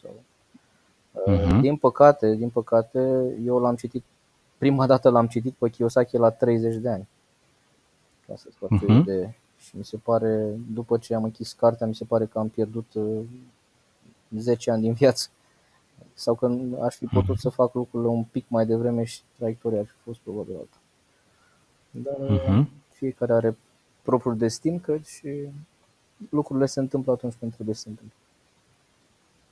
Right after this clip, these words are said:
Speaker 2: Mhm, ok. Uh, ai mai spus ceva, uh, mai devreme, faptul că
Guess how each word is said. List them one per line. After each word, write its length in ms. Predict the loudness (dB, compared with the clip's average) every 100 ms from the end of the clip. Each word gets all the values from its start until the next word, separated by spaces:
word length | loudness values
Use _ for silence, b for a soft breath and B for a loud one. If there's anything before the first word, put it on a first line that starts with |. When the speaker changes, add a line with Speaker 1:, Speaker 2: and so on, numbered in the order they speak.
| _ 2
Speaker 2:
Mhm, 500 | 6 8 8 6 0 0
ok. 200 | 2 4
Uh, 800 | 4 2 -12 2 6 8 8 6
ai 80 | 6
mai 140 | 6
spus 200 | 6 4
ceva, 460 | 8 10 12 10 8
uh, 220 | 8 6
mai 160 | 8 6
devreme, 300 | 6 6 6
faptul 300 | 4 2 0
că 220 | 2 4